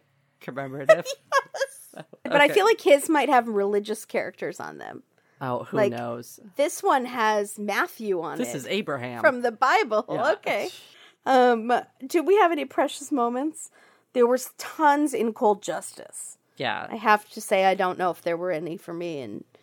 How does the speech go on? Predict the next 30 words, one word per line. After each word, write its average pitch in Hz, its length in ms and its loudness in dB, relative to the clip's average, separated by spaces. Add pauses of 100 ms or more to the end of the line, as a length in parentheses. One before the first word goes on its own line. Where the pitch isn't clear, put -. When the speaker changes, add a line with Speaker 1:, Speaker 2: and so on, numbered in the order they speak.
(320)
Speaker 2:
Dateline. 170 480 -8 (580)
Speaker 1:
No, 262 280 2
I 170 100 2
mean, 196 200 -2
I 196 80 -2
felt 160 300 -2
really 135 180 -4
bad 120 260 -4
for 127 80 -12
the 123 100 -6
children, 127 560 -8
like 131 240 -12
always. 123 540 -8 (500)
And 139 200 -2
then 135 120 0
they, 135 140 -2
at 131 120 -4
the 147 160 -4
end, 135 240 -2
they 131 100 0
explain 123 540 -4
that 123 180 -6 (540)
her 139 180 0
ex-husband 127 680 -4
has 120 220 -4
to 117 120 -20
tell 113 360 -2
Paris, 117 560 -4
the 123 140 -10
daughter, 117 520 -2